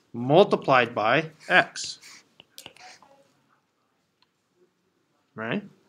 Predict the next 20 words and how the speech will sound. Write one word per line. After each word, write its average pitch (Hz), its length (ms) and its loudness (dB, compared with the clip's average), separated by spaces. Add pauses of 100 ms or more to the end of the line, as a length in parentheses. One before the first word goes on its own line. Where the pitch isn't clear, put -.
(120)
And 131 120 -2
then 143 440 4
the 117 60 -6
second - 380 0
part, 131 200 0
the 117 80 -8
chocolate 143 560 -2
sells 131 280 -2
for 131 200 -6
two - 180 -8
dollars 139 320 0
and 123 100 -12
twenty - 260 -8
cents. - 440 -12 (600)
Well, 113 100 -6
that's 143 240 2
represented 123 460 -2
by 107 120 0
Y. 123 480 2 (4000)
Okay? 127 360 -2